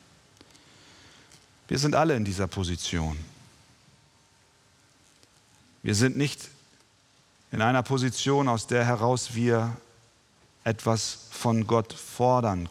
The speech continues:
könnten. Wir haben keinen Rechtsanspruch. Es ist alles Gnade. Jesus gab dieser Frau die Gelegenheit, ihren Glauben zu stärken. Denn am Ende ist es nur dieser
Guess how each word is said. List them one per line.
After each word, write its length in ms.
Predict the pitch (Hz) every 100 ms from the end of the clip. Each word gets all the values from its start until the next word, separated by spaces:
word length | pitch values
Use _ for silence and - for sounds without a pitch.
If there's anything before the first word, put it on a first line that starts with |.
| -
könnten. 600 | 117 104 87 - 87 85
Wir 200 | 101 101
haben 300 | 135 127 117
keinen 300 | - 120 107
Rechtsanspruch. 1200 | 104 - - - - 90 - - - 101 92 - - - - - - -
Es 200 | - 104
ist 380 | - 143 - - -
alles 520 | 110 117 113 - - - - -
Gnade. 500 | - 98 104 107 95 71 - - _ _ _ _ _ _ _ _ _ _ _ - - - - - _ _ 120
Jesus 400 | 151 165 143 -
gab 260 | 131 131
dieser 260 | 131 120 120
Frau 360 | - 120 127
die 100 | 117
Gelegenheit, 640 | 101 104 113 123 123 117 113
ihren 180 | 104 98
Glauben 640 | 98 98 113 110 107 104 - - _ _ _ _ _ _ _
zu 200 | - 113
stärken. 720 | 101 - - 101 92 - 76 76 - - _ _ _ _ _ _ _ _ _ _ -
Denn 120 | 101
am 100 | 101
Ende 260 | 101 139 127
ist 200 | 120 -
es 180 | 113 123
nur 220 | 127 123
dieser 440 | 107 110 113 104